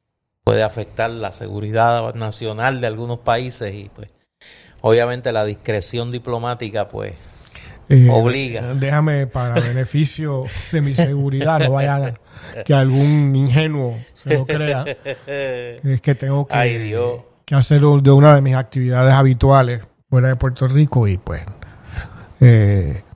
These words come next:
Speaker 2: voy a tener, no voy a estar en el día en que habitualmente grabamos y, por lo tanto, pues,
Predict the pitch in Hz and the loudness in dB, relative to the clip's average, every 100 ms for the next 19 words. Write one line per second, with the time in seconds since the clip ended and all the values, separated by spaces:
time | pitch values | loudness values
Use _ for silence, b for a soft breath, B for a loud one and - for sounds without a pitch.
0 | - 131 131 127 131 131 139 147 156 151 | 2 4 4 4 4 6 8 8 6 -2
1 | 147 143 135 131 131 139 139 127 120 120 | -6 -4 -4 -4 -4 -4 -4 -4 -6 -6
2 | 117 131 123 127 123 127 127 131 165 202 | -2 0 2 4 2 2 2 6 8 8
3 | 160 120 107 - 113 110 101 107 120 107 | 4 0 -2 -4 -4 -2 -2 -4 -4 -6
4 | 104 | -8